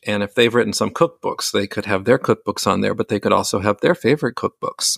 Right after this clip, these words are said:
or the cookbooks that they consider essentials. And so there's really no limit. We have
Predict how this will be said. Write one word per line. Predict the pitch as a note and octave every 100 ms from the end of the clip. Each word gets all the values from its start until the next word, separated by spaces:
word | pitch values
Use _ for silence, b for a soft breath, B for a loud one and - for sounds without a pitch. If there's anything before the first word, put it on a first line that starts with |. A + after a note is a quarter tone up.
| -
or | G#2
the | G2
cookbooks | A2 - G2+
that | A2 A2
they | G#2
consider | G2+ - A2 A2
essentials. | - C#3 C3+ - - - b b b b b -
And | A#2+ A#2+ A#2+
so | C#3 A#2+ A#2 - B B _ _ _ - -
there's | B2 B2+
really | C3+ E3 D#3+
no | C3+ B2
limit. | A#2+ C3 G#2 G2 A2+
We | A2+
have | A2+ A#2 G#2+ -